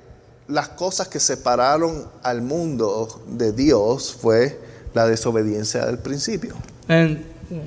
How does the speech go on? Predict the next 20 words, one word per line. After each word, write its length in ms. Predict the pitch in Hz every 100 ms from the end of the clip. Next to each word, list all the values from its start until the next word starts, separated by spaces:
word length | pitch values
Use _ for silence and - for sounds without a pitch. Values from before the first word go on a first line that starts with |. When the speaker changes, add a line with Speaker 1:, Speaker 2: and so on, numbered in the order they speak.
| 117 160
Speaker 2:
some 280 | - 180
of 80 | 190
the 80 | 185
reasons 380 | 170 180 175 170
that 280 | 170 147 147
separate 480 | - 165 165 165 160
us, 300 | 165 160 -
our, 200 | 170 143
from 240 | 143 151
our 100 | 147
relationship 520 | 143 147 156 156 160 143
from 180 | 151 147
God 200 | 147 147
at 100 | 143
the 60 | 135
beginning 460 | 135 147 151 165
was 280 | 160 135 131 - - -
the 80 |
disobedience. 1040 | 139 147 - 135 147 147 139 123 - - - - - - - -
Speaker 1:
Entonces, 720 | 165 156 180 202 196 143 139